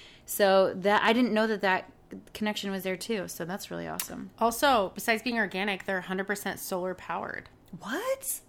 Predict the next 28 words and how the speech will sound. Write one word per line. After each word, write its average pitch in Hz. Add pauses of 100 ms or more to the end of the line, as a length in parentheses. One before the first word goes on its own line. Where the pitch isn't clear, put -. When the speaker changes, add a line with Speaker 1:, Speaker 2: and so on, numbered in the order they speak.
(120)
Speaker 1:
That's 247
amazing. 202
Speaker 2:
It 214 (120)
is 247
amazing. 156
Speaker 1:
I'm 302
impressed. 285
Speaker 2:
I 190
know. 202
Me 226
too. 226
Speaker 1:
I'm 160
Speaker 2:
Very 247
Speaker 1:
impressed. 175
Speaker 2:
green. 160 (720)
So 240
Speaker 1:
Like 208
a 247
Speaker 2:
on 277
Speaker 1:
frog, 190
Speaker 2:
the 208
Speaker 1:
you 226
mean? 254 (400)
Speaker 2:
<laughs> 196 (1000)
Green 285
like 311
a -
frog. 370